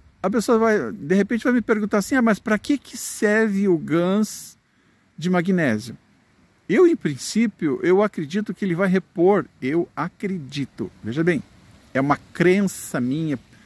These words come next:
Eu não fiz nenhum exame, não tenho dinheiro pra tá fazendo exame. <laughs> Leva mal essa forma de falar, mas é preciso um investimento muito pesado pra fazer exames,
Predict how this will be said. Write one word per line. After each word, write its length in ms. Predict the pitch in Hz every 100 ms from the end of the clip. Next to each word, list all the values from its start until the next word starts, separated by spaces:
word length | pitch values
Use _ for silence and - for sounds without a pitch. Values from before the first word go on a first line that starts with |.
| - - -
Eu 60 | 220
não 140 | 262
fiz 180 | - 233
nenhum 300 | 247 240 240
exame, 560 | 165 131 170 220 196
não 100 | 165
tenho 200 | 185 220
dinheiro 220 | 190 185 190
pra 120 | 190
tá 100 | 175
fazendo 400 | - 151 175 160
exame. 480 | 143 135 165 156 127 - - -
<laughs> 360 | - - - -
Leva 260 | 180 -
mal 480 | 175 175 185 143 139
essa 200 | 143 -
forma 340 | 147 175 165 151
de 80 |
falar, 380 | - 156 143 170
mas 280 | 160 - -
é 140 | -
preciso 400 | 101 185 160 208
um 40 | 349
investimento 1000 | 214 196 - - 151 131 175 202 - 120
muito 300 | 135 185 269
pesado 640 | - 196 131 139 151 165
pra 120 | 165
fazer 280 | 143 147 151
exames, 760 | 165 135 - 135 170 127 -